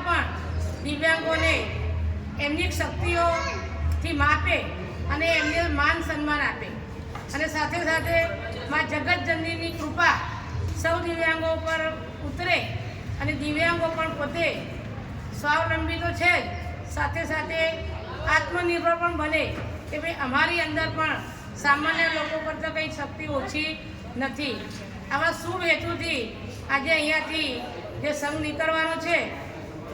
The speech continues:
એનું મુખ્ય શ્રેય અમારા ભાઈ શ્રી અશ્વિનભાઈ, ભરતભાઈ પ્રજાપતિ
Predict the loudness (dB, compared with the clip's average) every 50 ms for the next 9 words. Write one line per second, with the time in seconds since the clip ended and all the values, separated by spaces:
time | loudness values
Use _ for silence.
0 | -2 -2 0 0 0 0 0 -2 -2 -2 0 2 4 4 4 2 2 6 6 8
1 | 6 6 2 -2 -6 -6 -8 -10 -10 -10 -10 -10 -6 -4 -4 -2 0 2 4 4
2 | 4 4 4 2 2 2 2 0 -2 -2 -2 0 0 -2 -2 -4 -4 -4 -2 0
3 | 2 4 4 4 2 2 -2 -6 -8 -8 -8 -8 -8 -8 -10 -10 -10 -10 -4 -2
4 | 0 0 2 0 0 0 0 0 0 0 -2 2 2 2 2 4 2 -2 -2 -4
5 | -4 -4 -4